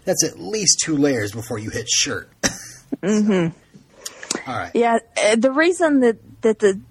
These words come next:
Speaker 2: W B C W, whatever, didn't pick up the show was because filming in Venice Beach would have been very expensive.
Speaker 1: Oh, wow.
Speaker 2: Yeah.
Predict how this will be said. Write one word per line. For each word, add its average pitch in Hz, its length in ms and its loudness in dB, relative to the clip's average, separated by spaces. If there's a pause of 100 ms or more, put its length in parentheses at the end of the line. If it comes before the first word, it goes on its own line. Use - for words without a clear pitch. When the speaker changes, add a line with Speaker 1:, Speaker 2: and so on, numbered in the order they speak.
Speaker 2:
W 226 320 2
B 202 360 2 (100)
C - 180 0
W, 202 400 2
whatever, 196 400 2
didn't 196 460 0
pick 208 180 2
up 196 180 4 (280)
the 196 80 -2
show 196 420 2 (160)
was 208 160 4
because 190 480 0
filming 220 360 2
in 180 180 -2
Venice 180 440 0 (280)
Beach 185 360 0
would 180 120 2
have 175 100 -2
been 175 180 2
very 170 320 2
expensive. - 1000 -6
Speaker 1:
Oh, 123 100 -4
wow. 101 320 -8 (220)
Speaker 2:
Yeah. 87 480 0